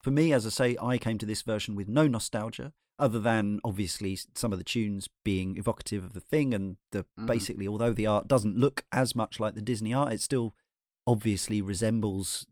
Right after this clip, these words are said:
Speaker 1: the film to an extent, like, probably to the extent that most licensed platformers would at the time normally. Uh, it was Aladdin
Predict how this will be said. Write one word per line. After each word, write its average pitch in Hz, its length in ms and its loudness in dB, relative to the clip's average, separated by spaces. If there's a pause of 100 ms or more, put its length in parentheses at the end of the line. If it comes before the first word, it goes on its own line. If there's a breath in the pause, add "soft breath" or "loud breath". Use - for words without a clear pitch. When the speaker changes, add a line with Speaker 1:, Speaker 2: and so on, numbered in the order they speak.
Speaker 1:
the 95 340 -4
film 123 500 -2
to 113 160 -2
an 101 80 -2
extent, 123 460 -4
like, 107 280 -6 (380)
probably 113 360 0
to 113 120 -4
the 110 120 -2
extent 120 320 -4
that 110 60 -4
most 117 460 -2 (120)
licensed 110 360 -2
platformers 135 500 0
would 196 140 0
at - 120 -4
the 113 60 -6
time 98 300 -4
normally. 107 460 -4 (340)
Uh, 104 200 -4
it 110 80 -2
was 110 240 -2
Aladdin 113 640 2